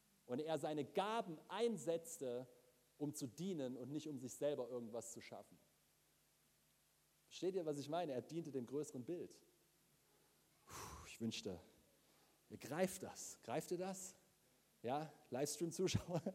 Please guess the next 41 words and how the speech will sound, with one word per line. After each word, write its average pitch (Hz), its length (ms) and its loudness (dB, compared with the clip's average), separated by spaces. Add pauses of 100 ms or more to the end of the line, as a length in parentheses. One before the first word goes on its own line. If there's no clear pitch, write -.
(600)
<laughs> - 520 0
greift 143 320 4
ihr 165 80 6
das? 165 400 -2 (640)
Gott 147 200 4
vergeudet 156 800 4 (100)
nichts. - 640 -2 (880)
Gott 131 200 -6
vergeudet 151 520 2
nichts. - 520 -10
Ich - 80 -16
habe 123 100 -4
eine 127 160 0
Ausbildung 156 480 4
als 151 180 0
Gestalter 165 460 2
gemacht 156 320 2
und 143 60 0
ich - 100 -4
bin 143 80 -2
darin 135 220 2
jetzt 123 160 -2
nicht 139 200 -2
top, 151 200 4
ist 127 100 -2
auch 120 100 0
ewig 135 300 -2
her, 135 240 0 (460)
aber 131 160 4
es - 80 2
hat 139 120 2
viel 202 280 4
geholfen 160 480 6
hier. 139 280 0 (420)
Gott 131 160 -8
vergeudet 170 580 0
nichts. - 460 -10 (300)
Gott - 220 -4
nutzt 175 480 4
die 156 80 -4
Dinge. 113 340 -4